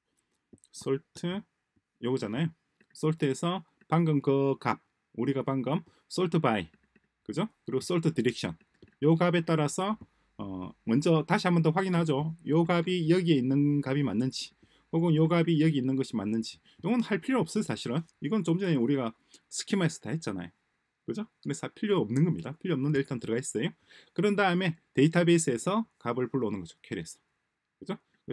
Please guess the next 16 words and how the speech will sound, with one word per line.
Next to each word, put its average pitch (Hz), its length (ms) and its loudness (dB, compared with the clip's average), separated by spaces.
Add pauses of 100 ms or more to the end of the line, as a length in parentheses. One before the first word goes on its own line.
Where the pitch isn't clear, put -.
데이터베이스에서 190 800 2
값을 180 280 0
불러와서 190 680 0 (500)
그러면은 165 520 2
어떻게 113 240 -6
되나요? 147 340 -2 (1800)
이건 113 160 -8
다시 123 220 -8
원위치 135 240 -4
시켜놓을게요. 131 560 -6 (2250)
데이터베이스에서 160 840 0 (160)
값을 165 240 2
불러오게 165 360 4
되면은 165 320 2 (380)
그 180 280 4
값 190 320 2